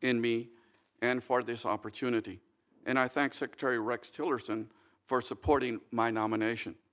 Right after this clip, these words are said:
I'm here today with my wife of forty-four years, Maria. She has been my strongest supporter throughout my life and our marriage and in this new endeavor. She understands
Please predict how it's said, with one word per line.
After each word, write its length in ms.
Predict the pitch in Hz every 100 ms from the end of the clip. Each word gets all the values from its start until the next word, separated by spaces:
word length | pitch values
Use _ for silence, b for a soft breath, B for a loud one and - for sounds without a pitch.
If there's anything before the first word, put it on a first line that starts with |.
| _ _ _ - _ _ _ _ _ _
I'm 200 | 139 143
here 160 | 180 185
today 380 | 175 135 139
with 200 | 160 131
my 160 | 131 127
wife 400 | 117 123 135 -
of 120 | - 113
forty-four 560 | - 131 131 - 120
years, 360 | 117 113 113 110
Maria. 460 | 107 104 104 87 107 - _ _ _ _ _
She 160 | -
has 120 | 139 101
been 240 | 131 143
my 120 | 113
strongest 540 | 104 - 127 143 147 -
supporter 580 | 143 - 120 117 117 - b b b b _
throughout 400 | 120 123 147 143
my 100 | 160
life 480 | 135 113 110 110 - _ _
and 300 | 120 127 127 -
our 100 | 127
marriage 580 | 113 107 104 101 - - _ _ _
and 340 | - 131 127 127 - -
in 180 | 127 117
this 260 | 113 -
new 220 | 123 120
endeavor. 500 | - 120 110 113 95 85 _ _ _ _ - - _
She 200 | - 123
understands 880 | 127 147 151 147 131 117 117 117